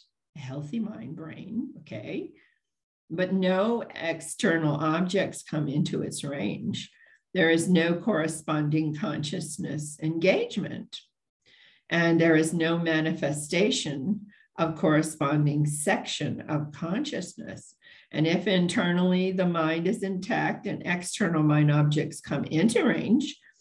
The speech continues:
but there is no corresponding, uh, consciousness engagement, then there is no,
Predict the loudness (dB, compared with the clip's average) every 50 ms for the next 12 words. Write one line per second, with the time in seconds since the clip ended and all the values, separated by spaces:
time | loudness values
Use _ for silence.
0 | _ _ _ -4 2 2 2 4 6 6 6 6 4 4 2 2 0 0 0 0
1 | -2 -2 -2 -2 0 0 0 0 0 -2 -4 -6 -4 -2 0 0 0 0 0 -2
2 | -2 -4 -4 -6 -6 -8 -12 -18 -20 _ _ -2 0 0 0 2 2 2 4 4
3 | 4 4 2 2 0 -2 -2 -2 0 0 0 0 0 0 2 4 4 4 6 4
4 | 4 2 0 -2 -2 -2 -4 -6 -8 -14 _ _ _ _ _ 0 4 6 6 8
5 | 8 6 6 6 4 4 4 4 4 4 4 2 0 0 2 2 2 2 2 2
6 | 0 -2